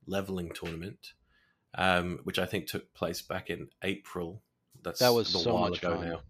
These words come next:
Speaker 2: Yeah, that
Speaker 1: Yeah,
Speaker 2: was so
Speaker 1: that
Speaker 2: much
Speaker 1: was a
Speaker 2: fun.
Speaker 1: great event, wasn't it? Um,
Speaker 2: Yeah,
Speaker 1: I
Speaker 2: I
Speaker 1: was
Speaker 2: really, really enjoyed it. I,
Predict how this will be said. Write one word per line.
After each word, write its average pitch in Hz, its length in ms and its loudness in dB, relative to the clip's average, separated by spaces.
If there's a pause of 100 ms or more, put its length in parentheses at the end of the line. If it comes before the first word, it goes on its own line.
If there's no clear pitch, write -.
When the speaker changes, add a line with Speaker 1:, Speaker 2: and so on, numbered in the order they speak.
(580)
Speaker 2:
Yeah, 92 200 -2
that 104 40 0
Speaker 1:
Yeah, 127 280 12
Speaker 2:
was - 140 0
so 123 80 4
Speaker 1:
that 135 180 12
Speaker 2:
much - 40 2
Speaker 1:
was 156 140 12
a 170 40 12
Speaker 2:
fun. 127 60 6
Speaker 1:
great 131 300 12
event, 123 420 12
wasn't 113 320 8
it? 90 260 6
Um, 90 360 0
Speaker 2:
Yeah, 117 100 0 (100)
Speaker 1:
I 113 140 6
Speaker 2:
I 113 40 8
Speaker 1:
was 101 220 4
Speaker 2:
really, 123 300 8
really 113 440 2
enjoyed 107 340 0
it. 101 100 2
I, 120 220 10